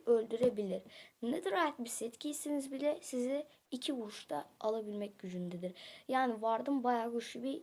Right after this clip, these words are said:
yaratık olmaktadır. Işık seviyeniz son bile olsa bile yani madenlerde artık ışık kapanıp sönecektir. Yani şu an ekranda da gördüğünüz gibi ışıklar bir kapanıp bir açılıyor gibi sanki.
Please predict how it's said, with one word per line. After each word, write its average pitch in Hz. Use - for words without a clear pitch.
yaratık 208
olmaktadır. 180
Işık -
seviyeniz 370
son 302
bile 226
olsa 285
bile 302
yani 302
madenlerde 254
artık 330
ışık 320
kapanıp 302
sönecektir. 269
Yani 214
şu 254
an -
ekranda 233
da 294
gördüğünüz 233
gibi 208
ışıklar -
bir 339
kapanıp 277
bir 254
açılıyor 220
gibi 185
sanki. 180